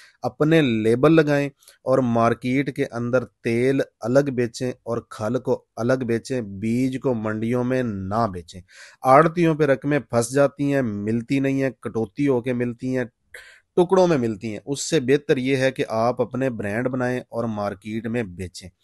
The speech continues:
सुबह नौ बजे से लेके शाम छः बजे तक स्क्रीन पे नज़र आने वाले नंबर पे कॉल करें या WhatsApp करें और अपने बजट के मुताबिक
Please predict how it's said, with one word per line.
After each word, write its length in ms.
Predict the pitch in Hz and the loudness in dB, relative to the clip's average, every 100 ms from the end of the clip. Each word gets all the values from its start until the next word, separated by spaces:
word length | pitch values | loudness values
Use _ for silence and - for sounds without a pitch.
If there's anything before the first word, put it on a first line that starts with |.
| - - - - | -20 -20 -20 -8
सुबह 340 | - 170 180 | -4 4 4
नौ 400 | 151 123 135 170 | 4 2 4 4
बजे 240 | 170 165 | 2 2
से 120 | 147 156 | 0 0
लेके 360 | 135 131 143 | -2 0 -2
शाम 380 | 131 131 131 127 | -4 -4 -2 -4
छः 220 | - 135 139 | -6 -2 -2
बजे 220 | 123 123 | -2 -4
तक 200 | 123 110 | -6 -8
स्क्रीन 520 | - 113 113 127 139 | -12 -8 -6 -4 -4
पे 200 | 135 135 | -4 -4
नज़र 400 | 120 110 110 127 | -2 -4 -2 0
आने 180 | 127 127 | 0 -2
वाले 260 | 123 123 | -2 -2
नंबर 380 | 117 104 107 120 | -4 -8 -8 -10
पे 180 | - 123 - | -8 -10 -10
कॉल 360 | - 104 107 139 | -8 -2 0 0
करें 280 | 139 139 143 _ - - _ | -2 -4 -6 _ -20 -20 _
या 220 | 123 127 147 123 | 2 6 6 4
WhatsApp 420 | 107 123 - 151 131 | 0 -2 0 -4 -2
करें 220 | 143 143 139 - | -6 -6 -8 -4
और 280 | 127 147 - | 2 2 0
अपने 420 | 127 - 151 160 | -6 -4 -2 0
बजट 480 | 147 107 127 147 165 | -2 0 2 4 2
के 140 | 170 160 | 0 -2
मुताबिक 500 | 127 113 104 104 | -2 -2 -2 -4